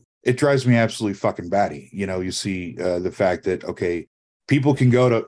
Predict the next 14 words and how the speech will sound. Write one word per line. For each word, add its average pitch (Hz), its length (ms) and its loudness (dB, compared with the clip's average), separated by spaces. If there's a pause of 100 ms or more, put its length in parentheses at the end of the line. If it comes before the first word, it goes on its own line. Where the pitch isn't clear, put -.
to, 107 280 2
to 113 140 -8
these 107 480 -4
news 107 220 -2
sources, 95 380 -8
even, 127 340 0
you 117 140 0
know, 92 320 -4
from 98 260 -4
a 95 160 -4
once 104 720 -4 (100)
considered 98 540 -4
somewhat 92 340 -4
legitimate 98 480 -4